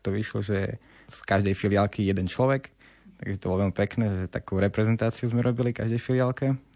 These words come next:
a boli sme tam vlastne študenti,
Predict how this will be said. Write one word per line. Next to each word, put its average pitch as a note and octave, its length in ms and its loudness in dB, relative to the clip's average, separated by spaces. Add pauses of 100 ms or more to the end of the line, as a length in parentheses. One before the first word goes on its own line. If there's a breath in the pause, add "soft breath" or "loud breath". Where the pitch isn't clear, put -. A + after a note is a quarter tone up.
(160)
a G2+ 240 2 (240)
boli G#2+ 320 0
sme G#2 160 -2
tam G2 240 0
vlastne F#2+ 560 0
študenti, G#2 640 0